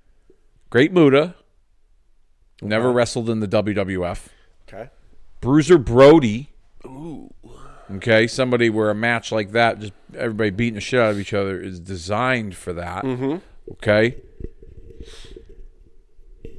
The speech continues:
Speaker 1: Freebird Michael Hayes.
Speaker 2: Freebird Michael Hayes.
Speaker 1: Okay. That's another name. Um, Abdullah the Butcher.
Speaker 2: Okay.
Speaker 1: All right.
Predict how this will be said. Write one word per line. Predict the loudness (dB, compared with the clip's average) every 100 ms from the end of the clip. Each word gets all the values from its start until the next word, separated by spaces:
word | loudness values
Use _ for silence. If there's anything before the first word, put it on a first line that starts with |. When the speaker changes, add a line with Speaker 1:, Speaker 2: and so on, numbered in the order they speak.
| -20 -20 -20 -18
Speaker 1:
Freebird | 0 4 6 6
Michael | 6 4 4 2
Hayes. | 2 0 -2 -10 -12 -14 _ -20 -20 -20 -20 _ -20 -20 _ _ _ _ _ _
Speaker 2:
Freebird | -20 -20 -18 -20
Michael | -20 -20 -20 -20 -20
Hayes. | -20 _ -20 -20 -16
Speaker 1:
Okay. | -6 -2 -2 -4 -12 _ _ _ -6
That's | -6 -4
another | -4 -4 -2
name. | -4 -4 -4 -8 _ _ _ _ -10
Um, | -6 -4 -4 -6 -12 _ _ _ -4
Abdullah | -2 -2 2 4 8 6
the | 6
Butcher. | 2 4 4 4 0 0 -8 _ _ _ _ _ _ _ _ _ _ _ -20
Speaker 2:
Okay. | -8 -6 -6 -8 -14 _ -10
Speaker 1:
All | -6
right. | -2 -2 -4